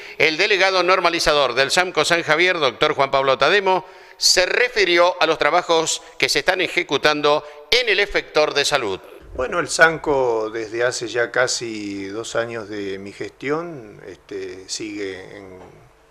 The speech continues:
Speaker 2: en constante movimiento. Este, tratamos de,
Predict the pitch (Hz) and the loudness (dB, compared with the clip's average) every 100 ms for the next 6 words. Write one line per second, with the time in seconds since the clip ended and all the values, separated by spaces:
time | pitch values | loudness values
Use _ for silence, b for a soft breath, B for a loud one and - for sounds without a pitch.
0 | _ - 107 98 95 - 175 117 107 104 | _ -20 -16 -14 -14 -14 -12 -10 -10 -10
1 | 110 131 143 143 151 160 - B B B | -8 -8 -8 -6 -8 -8 -20 B B B
2 | B 113 - - 101 - 107 101 120 120 | B -18 -14 -8 -8 -6 -8 -6 -6 -6
3 | 120 107 107 98 95 90 | -8 -8 -6 -6 -8 -10